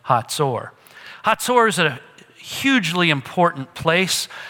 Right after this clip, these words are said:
At the time that Jabin, this Jabin in Judges chapter four, was king of it,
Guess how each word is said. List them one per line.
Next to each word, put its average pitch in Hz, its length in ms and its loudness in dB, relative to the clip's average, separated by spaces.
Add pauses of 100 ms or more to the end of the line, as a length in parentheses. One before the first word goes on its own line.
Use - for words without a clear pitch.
(140)
At 170 160 -2
the 147 80 0
time 220 560 0
that 160 220 -2
Jabin, 165 600 2
this 165 220 2
Jabin 151 420 2
in 135 160 0
Judges 147 400 0
chapter 143 360 -2
four, 175 420 2 (320)
was 139 260 2 (220)
king 185 300 0
of 180 120 2
it, 226 140 2